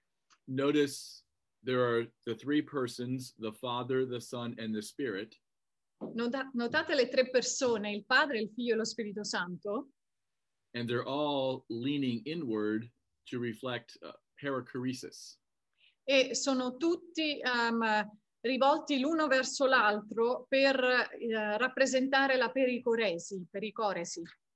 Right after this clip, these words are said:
Speaker 1: This painting well depicts the three,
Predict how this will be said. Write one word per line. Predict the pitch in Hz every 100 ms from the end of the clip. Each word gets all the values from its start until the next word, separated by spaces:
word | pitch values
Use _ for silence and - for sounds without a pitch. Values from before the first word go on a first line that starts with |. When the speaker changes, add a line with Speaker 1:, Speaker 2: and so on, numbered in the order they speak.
| _ _ _ _ _ _ _
Speaker 1:
This | 120 123 147 -
painting | 151 147 135 139 131 123 120 - _ _ _
well | - 98 127 139 139 139 127
depicts | 123 - 139 131 - -
the | 110 107
three, | - 139 160 151 143